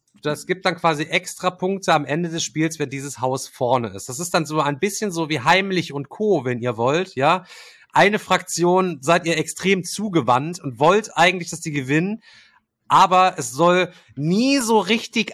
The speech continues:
auffallen, dass ihr diese Fraktion sozusagen supportet, weil sonst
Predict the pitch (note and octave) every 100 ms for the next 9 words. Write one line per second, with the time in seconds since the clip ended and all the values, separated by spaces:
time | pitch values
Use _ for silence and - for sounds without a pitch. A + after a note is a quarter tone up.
0 | - D3 G3 B3 - A3+ G#3+ G#3+ G#3+ G#3
1 | - - - _ _ - F3 F3 E3 D#3
2 | A#3+ A3+ D#3+ D3 - E3 - - D#3+ C#3+
3 | C3+ - C#3+ C#3+ C3+ D#3 - D3+ D#3+ G3
4 | D#3 D3 E3 -